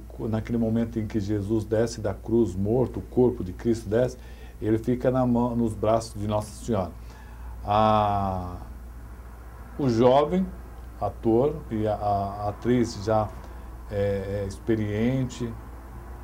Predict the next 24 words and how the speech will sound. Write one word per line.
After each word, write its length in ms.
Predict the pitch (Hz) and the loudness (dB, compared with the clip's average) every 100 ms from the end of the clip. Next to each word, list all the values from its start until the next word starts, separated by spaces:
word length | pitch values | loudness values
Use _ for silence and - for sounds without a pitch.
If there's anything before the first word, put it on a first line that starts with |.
| - - - 320 | -14 -14 -8 -2
não 360 | 311 220 196 | 4 6 6
sei, 260 | 180 175 139 | 6 6 8
ali 200 | 135 160 | 8 8
eu 340 | 175 160 151 | 8 8 8
realmente 400 | 135 151 156 156 | 8 6 6 0
naquele 260 | 147 139 143 | -2 0 0
momento 360 | 131 131 131 | 2 2 -2
eu 20 | 127 | -4
fiquei 240 | - 117 | -2 2
realmente 280 | 117 120 117 | 4 2 -2
muito 220 | 123 131 | -4 0
emocionado, 460 | 120 113 117 120 123 | 0 2 2 2 0
porque 180 | - | -4
o 40 | 156 | -2
trabalho 420 | 165 139 139 123 | 2 4 4 4
realmente 300 | 123 127 123 | 2 0 -4
ficou 300 | - - 143 | -10 -4 0
muito 440 | 127 131 156 135 | 2 4 4 2
bonito. 420 | - 98 - - - - - - - - - - - | 0 -2 -2 -10 -14 -14 -16 -14 -16 -16 -16 -10 -2
E 40 | |
depois 420 | 120 123 135 156 | 0 4 6 6
eu 80 | 156 | 6
vou 160 | 143 147 | 6 6
até 600 | 135 165 175 139 117 | 6 6 6 6 6